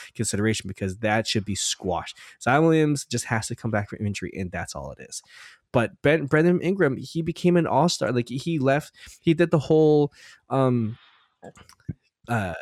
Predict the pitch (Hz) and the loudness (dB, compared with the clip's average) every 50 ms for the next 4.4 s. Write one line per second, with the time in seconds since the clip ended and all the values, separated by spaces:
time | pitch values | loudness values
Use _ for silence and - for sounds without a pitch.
0 | - - - - - 113 110 - 117 113 - - - 123 117 131 113 127 - 131 | -14 -16 -14 -12 -10 -10 -4 -2 -4 -4 -4 -6 -10 -4 -2 -2 -2 0 0 2
1 | 131 151 156 135 110 101 95 92 - - 117 113 123 123 - - - - 127 127 | 2 2 2 2 2 0 0 -2 -4 -8 -6 -4 -4 -6 -6 -6 -14 -6 -4 -2
2 | - - 117 107 - - - - - - - - _ _ _ _ _ _ _ - | -2 -2 -4 -8 -8 -10 -12 -14 -20 -20 -20 -20 _ _ _ _ _ _ _ -10
3 | 113 98 87 107 110 107 104 110 - - 92 90 _ - 92 90 92 90 - - | -10 -8 -8 -8 -8 -8 -8 -10 -12 -14 -16 -16 _ -12 -12 -10 -10 -12 -10 -8
4 | 113 107 101 92 90 85 85 | -6 -6 -6 -8 -10 -14 -16